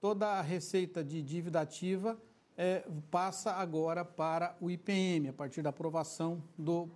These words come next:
projeto. Mas nós sabemos que essa receita gira em torno de uns, algo em torno de três milhões mês. Bom, é, então, aonde está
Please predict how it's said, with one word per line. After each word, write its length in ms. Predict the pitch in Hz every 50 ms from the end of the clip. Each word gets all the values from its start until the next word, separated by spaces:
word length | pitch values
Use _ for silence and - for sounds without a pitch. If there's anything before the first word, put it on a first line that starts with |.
| -
projeto. 600 | - 190 202 196 151 156 190 180 151 - - - - _ _ _ _ _ _ _
Mas 160 | - 320 262
nós 160 | 240 214 190
sabemos 400 | - - 240 196 202 226 247 247
que 80 | 240 -
essa 200 | 240 233 247 240
receita 500 | 202 220 208 214 - 214 208 208 233 202
gira 200 | 151 175 208 214
em 80 | 226 214
torno 360 | 214 - 185 190 208 220 214
de 120 | 180 196
uns, 300 | 214 220 196 - - - - - - - - _ _
algo 300 | - 190 196 214 208 208
em 60 | 208
torno 240 | - - 190 196 190
de 60 | 196
três 340 | 196 - 185 190 202 202 185
milhões 560 | 196 208 208 185 170 175 180 196 202 196 -
mês. 640 | - 175 180 185 180 160 127 - - - - - - _ _ _ _ _ _ _ _ - - - - - - -
Bom, 260 | 254 202 - - - - _ _ _ _ -
é, 480 | 220 220 226 226 226 220 214 208 196 - - - _ _ _ _ - _ _ _ _ _ _ _
então, 500 | 294 269 - - 330 330 311 302 233 - - - - _ _ _ _ _
aonde 540 | - 302 311 302 311 359 403 403 381 311 277
está 580 | 247 - - - - 196 190 190 202 220 220